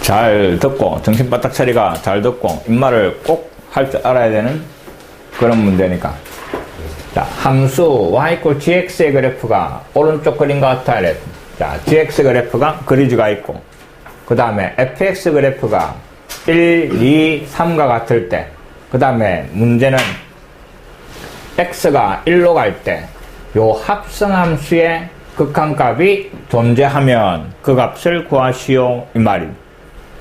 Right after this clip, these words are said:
합성함수의 극한값을 찾아내는 겁니다. 무지 중요합니다. 고삼 올라가서도 실 픽픽픽 틀립니다. 이게 그 다음 소단은 함수의 연속에서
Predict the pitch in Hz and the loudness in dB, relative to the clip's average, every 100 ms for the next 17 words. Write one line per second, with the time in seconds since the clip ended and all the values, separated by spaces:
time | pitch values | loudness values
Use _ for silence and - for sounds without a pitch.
0 | - 165 - - 147 131 117 - 123 165 | -4 -4 -2 -2 2 2 0 0 0 0
1 | 143 - 143 147 139 139 113 123 175 160 | -4 -4 -2 -2 -2 0 0 2 0 -4
2 | - 117 110 95 87 80 71 - - - | -4 -2 0 0 -2 -4 -6 -10 -16 -18
3 | - - - - 98 101 107 107 139 175 | -16 -16 -16 -4 0 2 4 4 4 2
4 | 170 - 104 98 104 107 107 113 - - | -2 -2 2 4 4 2 0 -2 -2 -6
5 | - - - - - - - - - - | -8 -12 -14 -16 -14 -14 -14 -14 -14 -14
6 | - - 107 135 131 151 151 127 117 131 | -12 -4 -2 0 0 2 2 2 0 0
7 | 107 - 123 110 - - - 120 - 123 | 0 -2 -4 -4 -4 -4 -4 -4 -4 -4
8 | - 135 107 87 - - - - - - | 0 0 2 -2 -6 -16 -20 -18 -18 -10
9 | - 143 151 110 82 85 90 120 113 107 | -2 2 2 2 0 -4 -4 0 0 0
10 | 147 156 156 151 139 135 117 104 73 - | 0 0 -4 -4 -2 0 0 0 -4 -10
11 | - - - - - - - - - 123 | -18 -20 -20 -20 -20 -16 -16 -14 -4 0
12 | 123 147 120 123 165 175 135 110 - 156 | 2 2 4 4 2 0 2 2 0 -2
13 | 151 | -4